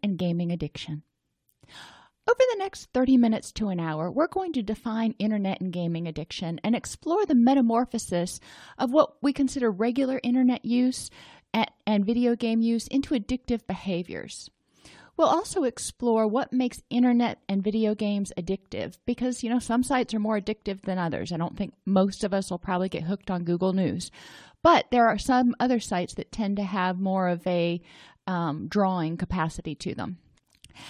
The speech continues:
And then we'll review current treatment best practices and interventions as we know them for internet and gaming addiction. Why do we care? Well, the internet provides an immense amount of information, although not all of it is credible.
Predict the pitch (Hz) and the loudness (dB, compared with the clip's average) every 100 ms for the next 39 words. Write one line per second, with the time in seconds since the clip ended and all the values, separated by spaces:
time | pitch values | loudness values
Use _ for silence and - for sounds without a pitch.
0 | - - 269 349 349 277 247 240 269 - | -6 4 6 6 6 4 2 2 0 0
1 | - 320 - - 262 247 240 214 - - | -4 -4 -6 -4 -2 -2 -2 -2 -2 -2
2 | 208 - 226 - 208 202 196 190 190 196 | -2 -2 -4 0 2 2 2 0 0 0
3 | 190 180 175 190 190 - 254 254 254 226 | 0 -2 -4 -6 -6 -2 0 2 2 2
4 | 196 175 151 175 - 196 196 190 190 185 | 2 0 -4 -2 0 2 2 -2 -2 -2
5 | 175 175 175 175 180 165 160 165 - - | -2 -4 -6 -6 -6 -6 -6 -8 -10 -12
6 | - - _ _ _ _ 185 190 185 180 | -14 -16 _ _ _ _ -6 -4 -2 -4
7 | 180 - 190 _ _ - - - _ 359 | -6 -10 -12 _ _ -20 -20 -20 _ 2
8 | 440 294 - _ - - - 262 302 403 | 4 2 0 _ -20 -14 -6 -2 0 2
9 | 392 - 262 262 226 226 208 220 240 262 | 0 0 0 2 2 0 0 2 2 0
10 | - 226 214 208 190 202 196 202 185 185 | -2 -4 -2 -4 -4 -4 -4 -2 -2 -2
11 | - 156 160 180 190 208 202 185 - 202 | -6 -8 -6 -6 -2 0 0 -2 0 2
12 | 202 208 202 190 - - 277 226 220 196 | 2 2 0 -4 -6 2 2 2 0 -2